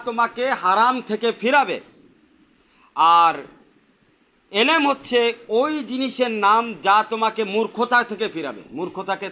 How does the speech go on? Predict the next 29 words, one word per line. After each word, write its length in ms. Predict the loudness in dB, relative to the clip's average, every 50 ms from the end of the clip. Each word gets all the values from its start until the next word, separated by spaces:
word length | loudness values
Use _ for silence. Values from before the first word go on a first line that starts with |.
| -12
থেকে 260 | -12 -12 -12 -12 -14 -14 -20 -20 _ _ _ -20 -20 -20 -20 -20 -20 -20 -20 _ _ _ -6
ফিরাবে। 400 | -2 0 0 0 0 -2 -6 -10 -12 -16 -20 -20 -6 0
আর 160 | 2 2 2
আখলাক 640 | 2 2 2 2 2 0 -4 0 2 2 2 2 0
হচ্ছে 340 | -4 -4 -4 -4 -4 -4 -4 -2
ওই 200 | -2 -2 -2 -2
জিনিসের 400 | -2 -4 -6 -6 -6 -4 -4 -4
নাম 320 | -4 0 0 0 0 -2 -2
যা 300 | -2 2 4 4 4 2 0
তোমাকে 380 | -4 -4 -4 -4 -4 -6 -8 -10 -6
অপর 380 | -6 -6 -4 -2 -2 -2 -2 0
ভাইকে 360 | 0 0 -2 0 -2 -4 -4 -4
কষ্ট 240 | -4 -6 -4 -6 -8
দেওয়ার 240 | -6 -4 -4 -6 -6 -8
থেকে 160 | -12 -14 -14
ফিরাবে। 300 | -14 -14 -18 -18 -18 -20 _ -20 -20 -20 -20 -20 -20 _ _ _ _ _ _ _ -20 -20 -8 -2 2 4
এই 120 | 4 4
তিনটা 420 | 4 2 0 -2 0 0 2 2 2
গুণ 300 | 0 -2 -4 -4 -2 0
যার 220 | 2 2 2 2
মধ্যে 360 | 0 -2 -2 0 -2 -4 -2
হাসিল 380 | -4 -6 -8 -6 -6 -4 0 0
হয়ে 200 | 2 2 2 0
গেছে, 340 | 0 -2 -2 -4 -6 -6 -10 -18 -20 _ _ -20 -20 -20 _ _ _
তাকে 320 | -2 0 0 0 2 2 2
আল্লাহ 300 | 2 2 2 2 2 2
পাক 240 | 2 0 0 0 -2
আসমান 420 | -6 -6 -8 -8 -6 -6 -4 -4
জমিনের 440 | -4 -4 -4 -4 -6 -6 -8 -10